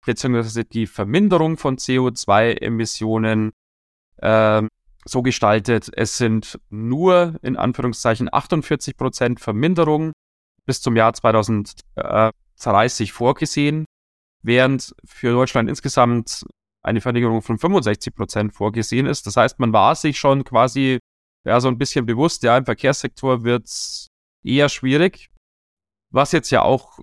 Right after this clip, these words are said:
erstmal nicht verwerflich ist. Natürlich gibt's Sektoren, wo es wahrscheinlich leichter geht und es gibt Sektoren, wo es eben schwieriger ist.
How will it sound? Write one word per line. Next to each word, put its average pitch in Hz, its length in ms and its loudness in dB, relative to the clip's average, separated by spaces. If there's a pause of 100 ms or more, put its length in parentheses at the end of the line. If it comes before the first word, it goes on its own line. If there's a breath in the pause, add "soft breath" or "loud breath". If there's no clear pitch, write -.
(140)
erstmal 135 440 2
nicht 135 160 -2
verwerflich 127 520 0
ist. 98 140 -4
Natürlich 139 400 -2
gibt's 131 200 -4
Sektoren, 135 540 -2
wo 120 120 -6
es - 140 -10
wahrscheinlich 113 300 -4
leichter 170 340 2
geht 160 340 0
und 127 200 -2
es - 80 -6
gibt - 200 -6
Sektoren, 127 460 -2
wo 120 80 -4
es 117 100 -6
eben 117 200 -8
schwieriger 156 400 0
ist. - 240 -2